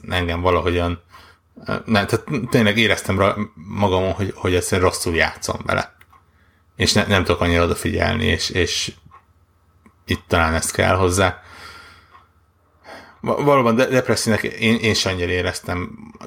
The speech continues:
Nyilván azóta összerezdülök, amint egy bögréhez hozzá kell nyúlnom, mert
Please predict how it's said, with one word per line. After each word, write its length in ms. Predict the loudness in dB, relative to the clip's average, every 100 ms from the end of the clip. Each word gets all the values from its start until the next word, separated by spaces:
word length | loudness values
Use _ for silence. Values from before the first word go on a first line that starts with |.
| 0
Nyilván 600 | 4 4 4 2 0 -6 _
azóta 840 | 0 2 0 0 2 4 4 2 -2 _ _ _ _ _ _
összerezdülök, 760 | 2 2 2 2 2 2 2 0 0
amint 380 | 0 0 0 0
egy 320 | -2 -6 -14 -8 -6 0
bögréhez 480 | 0 2 0 0 -2
hozzá 300 | 0 0 0
kell 160 | 0
nyúlnom, 440 | 0 0 2 2 -2 _ _ -20 -20 -20 -20 _ _
mert 480 | -6 -4 -6 -8